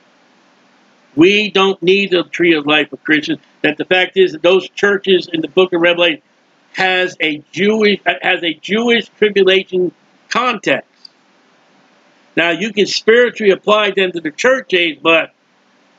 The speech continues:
the context of those verses are tribulation. And there's a particular family of my, of me, I love him dearly. He,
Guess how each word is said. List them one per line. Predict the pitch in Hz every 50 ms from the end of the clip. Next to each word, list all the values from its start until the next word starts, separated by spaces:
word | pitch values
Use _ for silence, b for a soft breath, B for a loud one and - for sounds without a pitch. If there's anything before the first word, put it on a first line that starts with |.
| _ _ _
the | - 180 -
context | - 208 247 294 311 269 240 262 214 - 220
of | 214
those | 220 214 196 -
verses | 190 226 277 311 294 294 - 202 190 185 180 180 170 175 - - - _
are | 180 185 190 190 190 185 185 185 185 185 180 185 - _ _ _ _ _ _ _ _ _ _ -
tribulation. | - 226 208 196 208 240 285 330 294 208 - - - _ _ _ _ _ _ _ _ _ _ _ _ _ _ _ _ _ _ _ _ _ _ _ _ _ _ _ _ _ _ _ _ _ _ _
And | - 165 190
there's | 214 240 220 208
a | 208
particular | - _ 208 196 - 247 277 - - 277 262
family | - - 247 254 254 247 233 226
of | 214 202
my, | 202 208 214 208 202 - -
of | 180 185 180 175
me, | 180 196 190 185 185 180 165
I | 160 165
love | 160 170 180 208 233 233 196
him | 208 226 214 196 -
dearly. | - 190 196 208 208 208 208 208 208 202 - - _ _ _ _ -
He, | 139 131 135